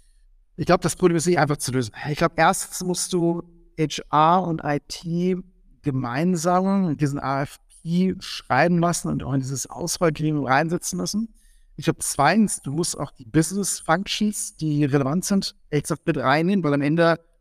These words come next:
ist das ja auch quasi, also am Ende machst du ja auch dann H R, I T besser, um am Ende den Mitarbeitern zu nutzen. Ich glaub, das hilft auch viel. Und ich glaub, da findest du dann möglicherweise diese Brücke zwischen den H R-Lern,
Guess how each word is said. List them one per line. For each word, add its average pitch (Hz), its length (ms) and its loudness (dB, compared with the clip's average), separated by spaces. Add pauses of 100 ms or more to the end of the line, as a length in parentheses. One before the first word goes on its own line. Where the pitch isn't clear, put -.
(300)
ist - 160 -10
das 151 120 -6
ja 160 100 0
auch 147 100 -2
quasi, 151 340 0
also 139 140 -6
am 160 60 -8
Ende 160 160 -2
machst - 260 -6
du 160 60 -4
ja - 60 -14
auch - 60 -18
dann 147 320 -8
H 151 300 -4
R, 151 80 -4
I 151 60 -8
T - 180 -8
besser, 165 400 2 (300)
um 143 80 -6
am 151 40 -6
Ende 151 180 0
den 143 120 2
Mitarbeitern 131 500 2
zu - 140 -4
nutzen. 139 240 -4
Ich 117 60 -8
glaub, 147 140 -4
das 135 120 -4
hilft - 260 2
auch 151 220 -4
viel. 196 300 2
Und - 440 -8
ich - 80 -4
glaub, - 200 -4
da 175 580 2 (260)
findest 185 520 0
du 165 40 -4
dann 160 380 2 (160)
möglicherweise 156 1500 2 (400)
diese 151 240 0
Brücke 190 680 0
zwischen 156 420 -2
den 147 160 -2
H 147 240 -8
R-Lern, 180 580 2